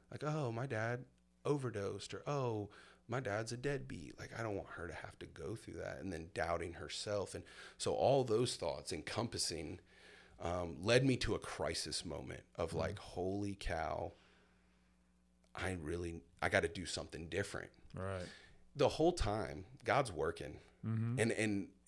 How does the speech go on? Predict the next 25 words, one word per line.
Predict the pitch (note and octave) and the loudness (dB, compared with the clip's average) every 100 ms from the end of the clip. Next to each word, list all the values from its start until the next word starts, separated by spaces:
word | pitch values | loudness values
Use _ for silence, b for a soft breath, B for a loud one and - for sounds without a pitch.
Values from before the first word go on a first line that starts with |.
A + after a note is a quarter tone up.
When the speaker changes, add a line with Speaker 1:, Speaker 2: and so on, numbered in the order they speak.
| A#2+ - | -16 -4
Speaker 1:
you | B2+ | 4
know, | B2 | 4
you | G#2+ A2 | 4 6
go | A#2+ C3 | 10 10
through | C3 A#2 | 8 2
stuff | G#2 G#2+ F#2 | 4 6 4
and | F#2 | 2
you | F#2 | 4
don't | G#2+ F#2+ | 4 6
see | - G2+ | 4 2
his | D#2+ | 0
hand | G#2+ G2 F2 | 2 0 0
until | E2 - F2 - | -2 -2 -2 2
after | F2+ - F2 | 2 0 -4
the | |
fact. | - F2 - | 0 0 0
But | F2 | 2
this | D3 | 4
whole | - - D3 C#3 | 4 6 6 6
time, | B2 G#2 D2+ | 4 2 2
this | - | -2
crisis | - - E3+ G3 - D#3+ F3 | -2 0 2 2 0 0 2
mode, | E3+ D#3+ D3 | 4 6 4
this | G#2 - B B B | 4 2 B B B
self-introspection, | - A3 F#3+ - E3+ E3 - D#3 C#3+ C3+ | 6 8 8 6 2 2 2 2 2 0